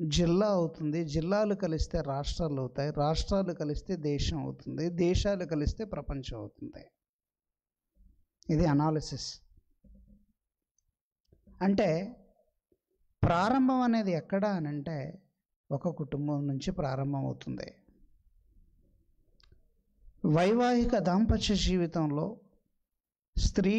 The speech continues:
పురుషుడు వారిద్దరి కలయికతో ఇద్దరుగా ప్రారంభమైన కుటుంబం కోటాను కోట్ల మందిగా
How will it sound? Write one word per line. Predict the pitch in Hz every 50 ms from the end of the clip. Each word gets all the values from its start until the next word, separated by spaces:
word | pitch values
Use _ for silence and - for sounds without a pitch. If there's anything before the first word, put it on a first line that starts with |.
| 233 233
పురుషుడు | 226 185 185 175 185 - - 185 165 160 160 175 208 - _ _ _ _ _ _ _ _ _ _ _ _ _ _ _ _ _ _ _ _ 185
వారిద్దరి | 170 175 180 185 175 180 262 254 247 226 240
కలయికతో | - 190 175 185 202 208 202 202 202 190 196 175 151 151 156 - -
ఇద్దరుగా | 170 165 156 151 190 196 196 196 190 196 190 185 190 190
ప్రారంభమైన | - 165 165 175 190 202 208 208 202 196 175 165 160 151 151 143 - 156
కుటుంబం | 139 139 170 165 151 143 131 120 123 139 - _ _ _ _ _ _ _ _ _ _ _ _ _ _ _ _ _ _ _ _ _ -
కోటాను | 139 143 139 156 165 190 208 214 226 220
కోట్ల | - 202 190 190 - 180 170
మందిగా | 165 160 151 147 151 147 135 139 131